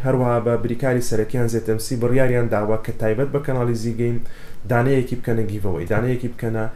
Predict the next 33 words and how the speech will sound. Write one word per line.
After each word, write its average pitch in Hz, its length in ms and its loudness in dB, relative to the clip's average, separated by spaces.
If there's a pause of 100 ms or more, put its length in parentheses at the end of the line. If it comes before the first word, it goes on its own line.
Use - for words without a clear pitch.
(320)
هەدیە 113 360 0 (480)
یاخود 113 260 0
دیاری 110 380 0
بۆ 110 120 2 (280)
ئێوەی 117 300 2
بەڕێز. 85 280 0 (300)
بزانین 170 360 6
بە 175 120 6
خدیاوەری 151 460 6
چێ 151 160 6
دەبێت، 127 220 2
لە 120 120 2
کۆتایی 131 360 2
پێتان 123 280 0
دەڵێم 117 300 0
کە 117 80 -2 (100)
چۆن 127 200 0 (360)
دیاریەکە 110 540 2
شەرتەکەی 113 500 0
چییە. 85 280 0
زۆر 160 200 6
ئاسانە 120 420 0 (480)
کە 120 80 0 (120)
چییە 147 280 4
بۆ 127 160 2
ئەوەی 123 260 0
ببیە 120 320 -2
خاوەن 113 320 0 (120)
یەک 123 180 -2
لەو 113 180 2
ریەلمیانە. 98 500 -2 (460)
زۆر 175 200 8
سوپاسیان 175 360 4